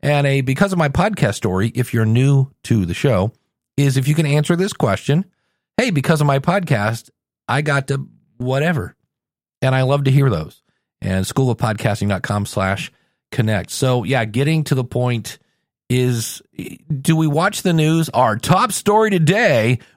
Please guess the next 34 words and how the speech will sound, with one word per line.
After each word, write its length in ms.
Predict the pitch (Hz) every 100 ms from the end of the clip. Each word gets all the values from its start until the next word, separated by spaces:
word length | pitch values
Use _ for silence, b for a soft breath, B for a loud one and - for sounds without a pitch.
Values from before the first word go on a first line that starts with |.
| -
we 140 | 156
will 140 | 185 156
give 240 | 170 226
to 60 | 185
you 280 | 175 175
in 180 | 147 135
nine 320 | 147 165 190
minutes 260 | 165 170 160
and 140 | 135
fifteen 340 | 170 165 156 151
seconds. 460 | - 180 160 143
In 80 | 147
the 80 | 165
meantime, 560 | 220 339 220 151 117 113 B B
look 220 | 190 330
at 80 | 339
this 180 | 277 240
squirrel 540 | - 190 240 214 147
water 320 | 135 165 202 151
skiing. 400 | - 135 127 143
Look 240 | 208 208
at 100 | 349
that 180 | 165 160
little 200 | 165 156
booger 400 | 139 151 139 131
go. 420 | 127 123 104 80 B B
Yeah, 280 | 160 156 104
it's, 300 | - 160 -
our 180 | - 147
top 260 | 143 190 -
story 260 | - 196 165
today 340 | 135 151 139
is 180 | 123 117
blank. 540 | 95 113 123 - -